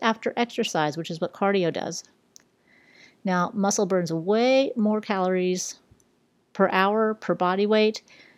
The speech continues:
than anything else. And that's why men usually have the higher metabolism than women.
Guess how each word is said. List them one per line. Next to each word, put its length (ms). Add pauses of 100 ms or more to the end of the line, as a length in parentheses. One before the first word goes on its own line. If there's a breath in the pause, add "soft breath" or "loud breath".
(140 soft breath)
than 440 (180)
anything 360
else. 360 (240)
And 100
that's 180
why 360 (320)
men 260
usually 240
have 120
the 80
higher 220
metabolism 760
than 340 (160)
women. 360